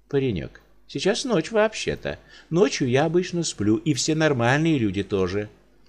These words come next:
"А, а, а. А что ты тут делаешь?"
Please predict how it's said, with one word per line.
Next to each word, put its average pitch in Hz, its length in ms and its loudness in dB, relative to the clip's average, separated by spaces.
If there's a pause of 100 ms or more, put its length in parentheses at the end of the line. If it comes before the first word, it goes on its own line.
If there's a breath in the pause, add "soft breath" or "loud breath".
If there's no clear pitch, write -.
(180)
"А, 87 480 -2
а, 92 320 -4
а. 92 180 -10 (500)
А 107 100 -4
что - 160 -8
ты 220 100 -6
тут 285 220 -6
делаешь?" 67 520 -4